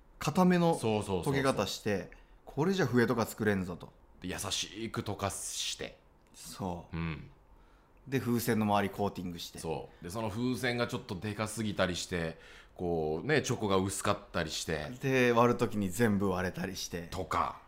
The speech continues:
Speaker 1: じゃあチョコは二重にコーティングするべきだなと。
Speaker 2: だなとか。固めるのもなんか常温で冷やすんか、冷蔵庫で一気に冷やすんかとか。
Speaker 1: わからんかった。
Speaker 2: わからんし、失敗するたびに食って、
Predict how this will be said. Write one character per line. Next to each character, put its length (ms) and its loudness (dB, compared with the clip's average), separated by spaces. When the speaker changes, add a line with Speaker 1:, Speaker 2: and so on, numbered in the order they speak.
Speaker 1:
じ 160 0
ゃ 100 6
あ 40 2
チ 160 0
ョ 40 0
コ 120 0
は 160 6
二 220 4
重 220 6
に 120 6
コ 140 -2
ー 40 4
テ 120 -2
ィ 20 0
ン 40 0
グ 60 -4
す 140 -8
る 80 -2
べ 120 -6
き 80 -8
だ 120 -12
な 180 -16
と。 160 -12
Speaker 2:
だ 180 0
な 200 0
と 100 -8
か。 320 -16
固 280 0
め 120 0
る 120 2
の 100 0
も 140 0
な 80 0
ん 80 -4
か 120 -6
常 420 0
温 200 0
で 380 2
冷 80 -2
や 100 2
す 140 -6
ん 120 -6
か、 140 -10
冷 200 -2
蔵 200 -2
庫 140 -10
で 100 -4
一 160 -6
気 100 -10
に 100 -6
冷 140 -6
や 80 -4
す 160 -8
ん 100 -10
か 200 -10
と 80 -18
か。 240 -18
Speaker 1:
わ 180 -4
か 240 -4
ら 160 -2
ん 100 -4
か 40 -6
っ 20 -2
た。 80 2
Speaker 2:
わ 80 2
か 240 -2
ら 220 8
ん 40 -2
し、 400 -6
失 280 -10
敗 140 0
す 160 -4
る 80 -2
た 160 -6
び 140 -2
に 80 -4
食 160 -12
っ 20 -10
て、 320 -16